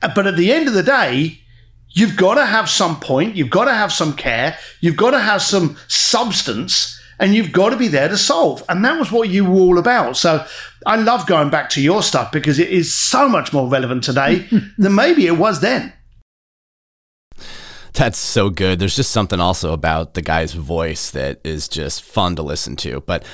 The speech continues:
Speaker 3: I love how he mentioned LinkedIn, because I do, I've seen this and I've heard people say this. "Yeah, I reached out to him on LinkedIn." And I love how he calls that behavior out, because that is such, that is such bad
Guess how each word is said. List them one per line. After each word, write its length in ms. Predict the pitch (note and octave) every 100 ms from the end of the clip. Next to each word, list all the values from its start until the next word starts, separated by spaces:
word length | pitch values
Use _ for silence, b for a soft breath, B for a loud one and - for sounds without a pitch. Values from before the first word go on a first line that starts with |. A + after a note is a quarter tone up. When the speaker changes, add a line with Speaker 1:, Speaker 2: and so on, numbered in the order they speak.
| B
Speaker 3:
I 80 | B2+
love 200 | C#3+ F#3+
how 120 | A3
he 80 | F#3
mentioned 380 | B2+ B2+ B2 G2+
LinkedIn, 480 | G2 F#2+ F#2 F#2
because 440 | F2+ F2 G2 F#2 E2+ -
I 120 | G#2
do, 340 | G#2+ C#3 C#3+ C3+ B -
I've 180 | A2
seen 300 | - - G#2
this 240 | B2 F#3 -
and 140 | G2
I've 140 | G2 -
heard 260 | A#2+ G#2
people 340 | - G#2+ G2+ F#2
say 400 | - - E3 F3+
this. 460 | A2+ C#2 - - B B
"Yeah, 420 | - C#3+ C#3 C#3+ C#3 B B -
I 60 |
reached 420 | B2+ C3 D#3 D3 C3
out 180 | B2
to 60 | A2
him 200 | A2 A2
on 200 | G#2 G2
LinkedIn." 640 | G2 F#2 D#2+ F2+ D2+ A#1+ b b b -
And 160 | A#2
I 20 |
love 320 | G#2+ G#2+ C#3+ D#3+
how 180 | D3
he 200 | B2+ B2
calls 540 | A#2 - G#2+ G#2+ A2+ F#2
that 180 | G2 F#2
behavior 500 | E2 G#2 G2+ F#2+ -
out, 340 | D#2+ F2+ B2+ - B B
because 240 | G#2+ C#3+
that 80 | A#2
is 140 | A#2+ G#2
such, 600 | - - B2 A#2+ - -
that 120 | B2
is 140 | A#2
such 580 | - - - A2+ - - F#2 F#2
bad 500 | F#2+ F#2+ F2+ F2+